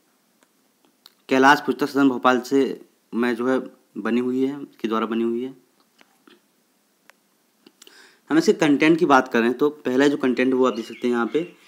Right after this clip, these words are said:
किण्वन, fermentation, ये औद्योगिक उत्पादन, कार्बनिक अम्लों का उत्पादन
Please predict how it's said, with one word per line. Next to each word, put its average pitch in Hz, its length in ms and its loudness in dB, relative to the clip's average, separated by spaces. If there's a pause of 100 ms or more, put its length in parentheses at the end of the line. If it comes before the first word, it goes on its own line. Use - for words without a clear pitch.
(220)
किण्वन, 135 440 2 (280)
fermentation, 127 680 -2 (1200)
ये 135 140 0
औद्योगिक 135 560 2
उत्पादन, 127 540 0 (840)
कार्बनिक 135 460 2
अम्लों 131 340 2
का 131 80 0
उत्पादन 123 560 -2